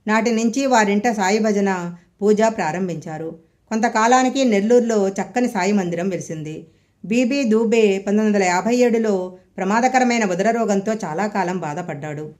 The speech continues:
వైద్యులు కూడా ఆశ వదలడంతో శ్రీకృష్ణుని ధ్యానిస్తున్నాడు. నాటి తెల్లవారుజామున కలలో కఫ్ని, తలకు గుడ్డ ధరించిన ఒక మహనీయుడు కనిపించాడు. వెంటనే అతడు, "ఆహా,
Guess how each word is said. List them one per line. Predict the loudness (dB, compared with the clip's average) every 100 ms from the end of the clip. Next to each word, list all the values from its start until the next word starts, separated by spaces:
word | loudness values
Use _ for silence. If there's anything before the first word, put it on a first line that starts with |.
| _ -4
వైద్యులు | -2 0 0
కూడా | 2 2
ఆశ | 4 2 0
వదలడంతో | 0 0 0 0 0 -2 -2 -6 -12 _
శ్రీకృష్ణుని | -4 -2 0 -2 -2
ధ్యానిస్తున్నాడు. | 0 0 -2 -6 -8 -8 -10 -12 -14 _ _ _
నాటి | -2 0
తెల్లవారుజామున | 0 2 4 4 4 2 2 0
కలలో | 0 -2 -2 -2
కఫ్ని, | -4 -6 -4 -2
తలకు | -2 -2
గుడ్డ | -2 -2 0 2
ధరించిన | 2 2 2 -2
ఒక | -4
మహనీయుడు | -6 -4 0 0 0
కనిపించాడు. | -4 -6 -8 -12 -12 -10 -12 -14 _ _ _ -2
వెంటనే | 0 2 2
అతడు, | 2 2 2 2
"ఆహా, | 2 -2 -2 -4